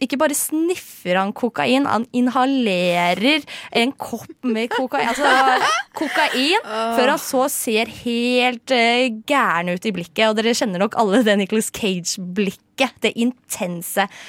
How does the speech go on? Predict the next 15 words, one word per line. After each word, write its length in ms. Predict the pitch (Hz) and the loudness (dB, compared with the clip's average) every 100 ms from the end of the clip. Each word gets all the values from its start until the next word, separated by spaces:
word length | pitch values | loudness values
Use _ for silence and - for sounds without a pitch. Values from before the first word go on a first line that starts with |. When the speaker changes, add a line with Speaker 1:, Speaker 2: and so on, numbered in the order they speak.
| - - | -18 -6
Speaker 1:
ja, 120 | - - - - - | -6 -6 -20 -20 -6
Speaker 2:
Nå 60 | 233 | 0
trodde 200 | 277 202 | 2 4
jeg 80 | 180 | 2
skulle 140 | 175 | 2
Speaker 1:
Cage-øyeblikket. 80 | - | 2
Speaker 2:
si 400 | 196 196 196 190 | 2 2 0 0
kokainblikket. 920 | - 214 214 190 180 180 185 - 311 302 - 143 | -2 -2 -2 -2 -4 -4 -6 -2 -4 -4 -8 -4
Speaker 1:
<laughs> 280 | 123 120 - | -4 -4 0
Ja, 200 | 330 320 | 4 4
det 300 | 262 240 233 | 4 2 4
også 140 | 226 190 | 4 2
for 80 | 202 | 0
så 140 | 190 | 0
vidt. 160 | 190 | 0